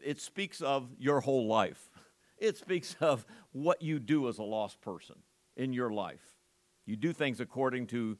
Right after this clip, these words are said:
your flesh, the old nature. But that flesh I've defined already, right? You understand now what that is. Not, not the body, the corpuscles and the blood and the skin, but your nature,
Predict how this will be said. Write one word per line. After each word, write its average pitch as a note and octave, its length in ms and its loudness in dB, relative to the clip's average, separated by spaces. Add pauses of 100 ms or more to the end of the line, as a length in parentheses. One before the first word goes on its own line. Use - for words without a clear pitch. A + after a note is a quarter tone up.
(120)
your F2+ 140 -8
flesh, - 560 -4
the G#2 100 -2
old G2+ 220 -2
nature. F#2+ 340 -6 (680)
But E3+ 160 4
that G3 180 4
flesh G3+ 500 2
I've E3+ 200 2
defined D#3+ 440 -2
already, F#2+ 380 -2
right? A2+ 380 2
You B2 160 -2
understand C#3+ 480 -4
now C#3 160 -2
what C3+ 220 -2
that C#3+ 180 2
is. D#3 340 2 (220)
Not, E3 440 4 (480)
not F3+ 240 -2
the G3+ 80 0
body, C#3 1120 2
the A#2 220 -2
corpuscles C#3+ 840 0
and C3+ 160 0
the B2 60 0
blood A#2 340 0
and A2+ 100 -2
the G#2 100 -6
skin, F#2+ 500 -6 (300)
but C#3 160 -2
your B2 180 -2
nature, C3+ 640 -4